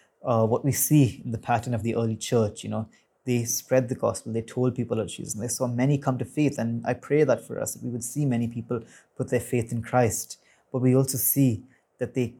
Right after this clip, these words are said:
cared, uh, practically for those around them. You know, and that's one,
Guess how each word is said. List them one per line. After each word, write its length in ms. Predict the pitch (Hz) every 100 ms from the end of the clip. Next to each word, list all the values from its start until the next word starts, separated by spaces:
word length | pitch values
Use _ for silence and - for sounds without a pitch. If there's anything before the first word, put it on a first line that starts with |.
| -
cared, 500 | - 123 123 120 - -
uh, 100 | 127
practically 800 | - - 123 - - 127 123 113 -
for 100 | 123
those 300 | 113 117 110
around 400 | 107 110 113 107
them. 240 | 107 107
You 80 | 104
know, 80 | 101
and 160 | 113 110
that's 160 | 113
one, 200 | 127 113